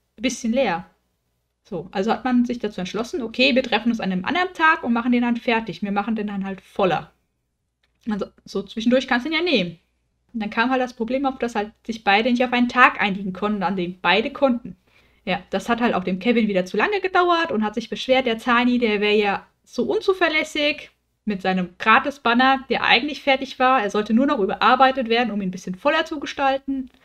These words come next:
Er hat halt auch wieder eine Riesenwelle geschoben, es wäre doch alles so unzuverlässig und pipapo. Im Endeffekt hat er halt irgendwie jemand anderen gefunden, der ihn ein Banner erstellt. Irgendein armes Kind hat ihm auch einen kostenlosen Banner gemacht, der halt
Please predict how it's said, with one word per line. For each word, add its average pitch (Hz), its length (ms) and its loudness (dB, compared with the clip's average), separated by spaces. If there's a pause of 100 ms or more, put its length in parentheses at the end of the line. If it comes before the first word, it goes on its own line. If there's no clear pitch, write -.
(840)
Er 214 140 -4
hat 226 100 0
halt 220 220 0
auch 220 140 0
wieder 240 180 2
eine 208 100 -2
Riesenwelle 240 460 2
geschoben, 247 540 0
es 220 100 -2
wäre 226 160 0
doch 226 100 -14
alles 240 260 2
so 254 120 -2
unzuverlässig 233 720 -2
und 202 460 -6
pipapo. 254 640 0 (1400)
Im 196 80 -8
Endeffekt 277 440 2
hat 254 100 0
er 240 60 0
halt 220 180 2
irgendwie 226 400 -2
jemand 214 320 0
anderen 381 240 2
gefunden, 349 360 0
der 285 100 6
ihn 262 80 0
ein 247 100 2
Banner 262 200 4
erstellt. 233 560 0 (340)
Irgendein 220 340 0
armes 214 200 -2
Kind 240 200 0
hat 214 140 -2
ihm 208 120 -4
auch 202 140 -2
einen 185 380 -2
kostenlosen 202 480 -6
Banner 190 240 -2
gemacht, 180 300 -4
der 190 100 -4
halt 190 140 -6